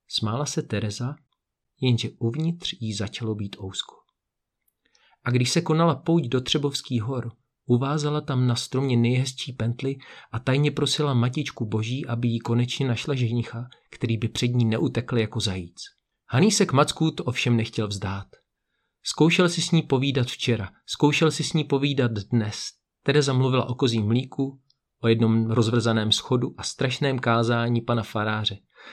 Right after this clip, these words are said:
ale Haníska promluvit nenechala. "Takovou nevěstu bych nemohl přivést do chalupy," pomyslel si hoch. "Poslouchat to její povídání celý den, z toho bych se zbláznil."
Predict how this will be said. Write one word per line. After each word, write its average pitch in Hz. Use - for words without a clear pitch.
ale 113
Haníska 151
promluvit 120
nenechala. 98
"Takovou 110
nevěstu 107
bych 117
nemohl 110
přivést 110
do 101
chalupy," 101
pomyslel 95
si -
hoch. -
"Poslouchat 120
to 120
její 117
povídání 120
celý 123
den, 120
z -
toho 117
bych 120
se 143
zbláznil." 104